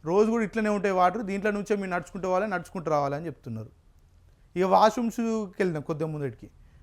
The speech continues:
వాష్‌రూమ్కి వెళ్తేనైతే వాస్తవంగా చెప్తున్నా, ఏ తల్లి కూడా అట్లాంటి స్కూల్కి పంపించాలంటే సాహసించదు. ఆ వాష్‌రూమ్ల పరిస్థితి, ఆ స్నానాలు చేసే రూమ్స్ పరిస్థితి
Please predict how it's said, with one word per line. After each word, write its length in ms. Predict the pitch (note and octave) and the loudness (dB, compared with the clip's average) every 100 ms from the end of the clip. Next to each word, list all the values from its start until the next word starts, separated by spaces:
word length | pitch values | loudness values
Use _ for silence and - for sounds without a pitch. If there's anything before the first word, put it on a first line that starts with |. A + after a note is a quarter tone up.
| - | -4
వాష్‌రూమ్కి 460 | D#3 G3+ A#3+ A3 G3+ | 2 4 2 -2 -2
వెళ్తేనైతే 460 | F#3+ F#3+ F3+ F3+ | -2 -2 -2 -2
వాస్తవంగా 640 | D#3+ C#3+ F3+ - A3 G#3 G3 | 0 0 0 0 0 2 0
చెప్తున్నా, 560 | E3+ - F3+ D3+ G3+ - - - - - - _ _ - _ _ _ - - - - - - - | -2 -4 -6 -4 -6 -10 -20 -20 -20 -20 -20 _ _ -20 _ _ _ -20 -20 -20 -20 -20 -18 2
ఏ 120 | F3+ | 6
తల్లి 320 | A#3 G#3+ G#3+ A3+ | 8 6 6 4
కూడా 180 | A#3+ | 4
అట్లాంటి 320 | A3 A3+ A3 - | 4 4 0 0
స్కూల్కి 280 | G#3+ G#3 | -6 -4
పంపించాలంటే 880 | G#3 F#3 G3 F#3+ F#3 E3+ F#3+ E3+ - _ _ _ | -2 0 0 0 -2 -2 -2 -2 -6 _ _ _
సాహసించదు. 680 | - E3+ F#3+ F#3 D#3+ E3+ A2+ - _ _ - _ _ _ _ _ _ _ _ _ - | 0 2 2 0 -4 -4 -6 -14 _ _ -20 _ _ _ _ _ _ _ _ _ -12
ఆ 40 | |
వాష్‌రూమ్ల 540 | C#3 D#3 F#3 A3 G3 F#3+ | -2 4 4 2 -2 -2
పరిస్థితి, 560 | F#3 E3 E3+ C#3+ F3+ | -2 -2 -6 -8 -2
ఆ 100 | E3 | -2
స్నానాలు 440 | D#3+ E3 F3 G3 F#3 | -2 -2 -2 -2 -2
చేసే 460 | F3+ F#3 F3+ E3 D#3+ _ - | -2 -2 -2 -2 -4 _ -6
రూమ్స్ 340 | E3+ G#3 - | -4 -2 0
పరిస్థితి 540 | G3+ E3+ F3+ C#3+ E3+ | 0 0 -4 -8 -8